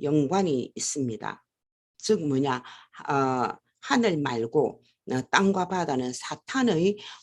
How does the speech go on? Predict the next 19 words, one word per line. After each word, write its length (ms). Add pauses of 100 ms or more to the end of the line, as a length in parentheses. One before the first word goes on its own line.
(100)
활동 540
공간을 840
말합니다. 720 (560)
이게 440 (360)
여기 180
보니-, 400 (180)
보니까 760 (260)
그 720 (140)
땅과 420
바다가 880
온 300
세상을 680
포괄하는 680
용어로, 680 (300)
어, 240
등장을 420
하는데요. 680 (340)
사탄이 720
하나님께 1000